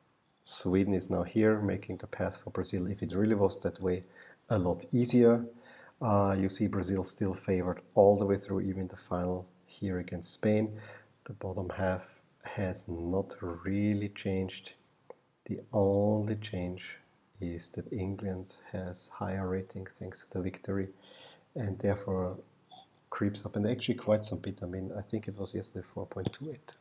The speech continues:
Uh, so, uh, one eight. So they really got,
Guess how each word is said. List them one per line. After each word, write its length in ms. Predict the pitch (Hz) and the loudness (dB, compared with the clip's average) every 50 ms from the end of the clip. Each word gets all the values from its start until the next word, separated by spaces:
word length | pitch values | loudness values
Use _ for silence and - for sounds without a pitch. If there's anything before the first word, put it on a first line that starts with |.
| _ _ _ _ _ - - - - - - - - _ - 98 | _ _ _ _ _ -20 -20 -20 -20 -20 -20 -20 -20 _ -10 -6
Uh, 300 | - 104 98 95 90 90 90 - _ _ _ _ _ _ - | -4 -4 -4 -4 -4 -6 -10 -12 _ _ _ _ _ _ -16
so, 420 | - - - - 101 90 90 90 | -12 -10 -2 0 2 2 2 2
uh, 100 | 95 95 85 | 0 -2 0
one 560 | 90 95 95 95 98 107 95 98 95 98 98 | 0 0 -2 0 0 2 2 4 4 4 2
eight. 180 | 92 90 - | -2 -2 -2
So 160 | - - - 95 | -2 -2 -2 -4
they 260 | 92 - 101 101 98 | -2 0 0 0 2
really 460 | 92 101 104 104 104 104 104 107 104 - | 2 2 2 2 2 2 2 0 -2 -4
got, 200 | - 98 90 | -4 -4 -4